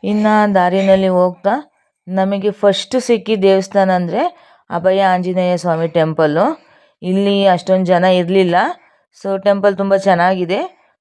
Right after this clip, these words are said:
ಇಲ್ಲಿ ಆಂಜನೇಯ ಸ್ವಾಮಿ, ಆ, ಒಂದೇ ದೇವ್ರು ಇರೋದು, ಬೇರೆ ಇನ್ಯಾವ ದೇವರು ಇಲ್ಲ. ಇಲ್ಲಿ ನೋಡ್ಕೊಂಡು ಮತ್ತೆ ನಾವು ಮುಂದೆ ಹೊರಟ್ವಿ. ಇದೊಂಥರ ಬ್ರಿಡ್ಜ್ ಥರ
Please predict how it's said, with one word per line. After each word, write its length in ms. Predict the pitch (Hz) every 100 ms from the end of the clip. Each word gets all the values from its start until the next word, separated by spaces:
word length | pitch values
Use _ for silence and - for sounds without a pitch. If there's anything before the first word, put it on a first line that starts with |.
| _
ಇಲ್ಲಿ 240 | 190 214
ಆಂಜನೇಯ 640 | 285 175 180 190 196 196 196
ಸ್ವಾಮಿ, 500 | 196 180 190 226 269 _ _ _ -
ಆ, 200 | 160 165
ಒಂದೇ 320 | 165 175 185
ದೇವ್ರು 300 | 170 175 170
ಇರೋದು, 600 | 165 170 160 247 381 _ _ _ _
ಬೇರೆ 240 | 170 170 170
ಇನ್ಯಾವ 260 | 170 160
ದೇವರು 280 | 165 165 160
ಇಲ್ಲ. 220 | 165 156 185 277 _ _ _ -
ಇಲ್ಲಿ 280 | 262 262
ನೋಡ್ಕೊಂಡು 520 | 254 240 233 233 226 285 -
ಮತ್ತೆ 320 | 180 196 196 208
ನಾವು 360 | 202 196 240
ಮುಂದೆ 380 | 247 175 185 180
ಹೊರಟ್ವಿ. 720 | 175 170 180 185 233 320 - _ _ _
ಇದೊಂಥರ 420 | 220 226 220 214 240
ಬ್ರಿಡ್ಜ್ 360 | 190 214 202
ಥರ 140 | 240